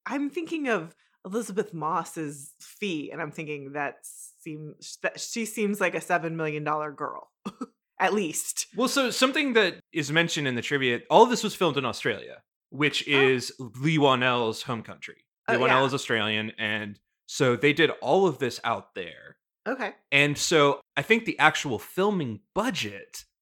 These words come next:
Speaker 2: wasn't that much. I think he was working with his crews and his group of people that he normally goes with instead of, like, a massive studio thing.
Speaker 1: To be fair, there's not a ton of locations.
Speaker 2: No.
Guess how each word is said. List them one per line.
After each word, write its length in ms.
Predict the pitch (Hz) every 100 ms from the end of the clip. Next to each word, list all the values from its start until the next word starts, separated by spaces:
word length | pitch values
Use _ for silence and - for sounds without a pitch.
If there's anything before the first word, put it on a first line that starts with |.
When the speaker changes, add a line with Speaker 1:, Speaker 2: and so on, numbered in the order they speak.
| _
Speaker 2:
wasn't 340 | - 214 185 151
that 160 | 123
much. 320 | 110 135 - -
I 60 |
think 160 | 123 143
he 80 | 139
was 180 | 127 104
working 600 | 110 147 - 160 147 123
with 180 | 113 -
his 260 | 139 131
crews 720 | - - 127 123 120 120 120 - _ _ -
and 160 | 123
his 260 | 98 139 131
group 260 | - 131 120
of 200 | 104 -
people 400 | 117 110 127 117
that 160 | 123
he 120 | 120
normally 480 | 135 131 131 135 131 131 135
goes 320 | - 131 135 135
with 260 | 139 139 -
instead 320 | 117 - 127
of, 120 | 107
like, 240 | 120 110 -
a 80 | 113
massive 400 | 104 101 - 107
studio 540 | - 104 101 127 151
thing. 380 | 151 175 190 208
Speaker 1:
To 120 | 285
be 100 | 254
fair, 220 | 269 330
there's 200 | 254 220
not 140 | 262 277
a 60 |
ton 300 | 185 - 214
of 100 | 185
locations. 1300 | 151 143 - _ 170 - 110 58 - - - - - 180 151
Speaker 2:
No. 680 | 180 202 135 107 85 -